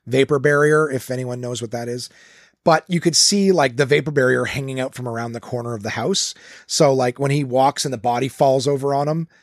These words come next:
"What, where did that come from?" It's like, you can see the plastic sitting there, like, swaying, like, so you know there's something there. And you're like, "What's that plastic?"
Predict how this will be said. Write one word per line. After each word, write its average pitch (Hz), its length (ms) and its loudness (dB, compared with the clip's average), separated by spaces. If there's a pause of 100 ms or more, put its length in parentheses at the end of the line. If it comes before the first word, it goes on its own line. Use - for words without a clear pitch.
(220)
"What, 262 220 6
where 269 160 2
did 254 80 2
that 247 120 2
come 208 200 0
from?" 127 160 -2
It's 110 100 -8
like, 120 120 -4
you 135 120 -6
can 143 140 -4
see 147 320 0
the 139 80 4
plastic 131 500 0
sitting 127 400 -2
there, 113 160 -2
like, 110 180 -4
swaying, 120 380 0
like, 107 100 -6
so 113 120 -2
you 123 120 -2
know 131 220 2
there's 120 160 -2
something 107 360 -4
there. 113 260 2
And 95 60 -4
you're 92 100 -8
like, 95 140 -10
"What's 143 180 -4
that 151 160 -6
plastic?" - 440 -6